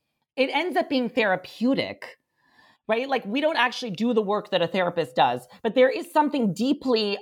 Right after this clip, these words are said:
uh, nourishing about that space. There's a reason that students often leave literature classes and say, "That was mind-blowing.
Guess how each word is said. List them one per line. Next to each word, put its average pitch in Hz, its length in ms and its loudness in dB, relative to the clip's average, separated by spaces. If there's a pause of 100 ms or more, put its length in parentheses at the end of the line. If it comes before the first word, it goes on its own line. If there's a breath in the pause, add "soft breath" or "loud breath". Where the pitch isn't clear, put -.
uh, 190 80 6
nourishing 190 840 -2
about 143 260 2
that 143 180 -2
space. 135 360 0 (200 loud breath)
There's 233 200 6
a 247 60 2
reason 269 380 0
that 220 120 2
students 240 360 -4
often 190 400 2
leave 208 300 0
literature 190 440 0
classes 160 460 0
and 156 160 -4
say, 147 480 -2 (180 soft breath)
"That 220 300 0
was 190 160 -8
mind-blowing. 175 1080 -2